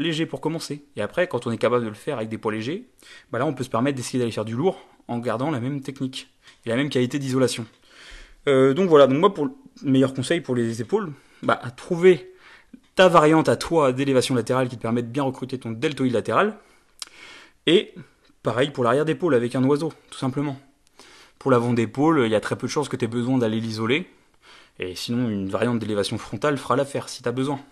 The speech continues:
Mais bon, il y a de fortes chances que ton avant d'épaule travaille suffisamment avec tous tes exercices pour les pectoraux. Euh, concernant les épaules, euh, moi depuis, enfin, depuis peu, depuis bientôt un an, euh, j'ai incorporé le travail avec des cuffs, donc c'est les sangles pour cheville,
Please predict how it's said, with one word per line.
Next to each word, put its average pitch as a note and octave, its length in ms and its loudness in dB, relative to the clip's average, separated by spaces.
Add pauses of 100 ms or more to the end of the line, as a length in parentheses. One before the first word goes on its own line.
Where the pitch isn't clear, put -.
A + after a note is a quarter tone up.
(220)
Mais A#2+ 220 -2
bon, B2+ 140 0 (640)
il - 20 -2
y - 20 -2
a A#2 40 -4
de - 60 -10
fortes A#2+ 220 -2
chances C#3 260 -4
que B2 300 0
ton A#2+ 180 -4
avant A2+ 220 -2
d'épaule A#2+ 280 -2
travaille A2+ 300 -2
suffisamment A2+ 480 -4
avec A2 380 -6 (340)
tous - 120 -16
tes A#2+ 160 -2
exercices A#2+ 380 -2
pour B2+ 120 -2
les A#2 60 0
pectoraux. A2 380 -6 (1700)
Euh, C#3+ 640 4
concernant D3 400 0
les C#3+ 200 2
épaules, F#3+ 380 6 (600)
euh, C3 560 6
moi D3+ 200 6
depuis, C3 420 0
enfin, C3 160 0
depuis A#2 240 -6
peu, C3 200 -6
depuis A#2+ 220 -10
bientôt C3 300 2
un C#3 160 4
an, F3+ 360 0
euh, A#2+ 460 2 (200)
j'ai - 140 -8
incorporé A#2+ 440 -2
le B2+ 60 -6
travail B2 260 2
avec A2+ 140 -2
des A2+ 100 -6
cuffs, - 340 -8
donc A#2+ 160 -6
c'est - 140 -4
les G#2 160 -2
sangles C3+ 220 -4
pour G2 260 -12
cheville, F3+ 380 -6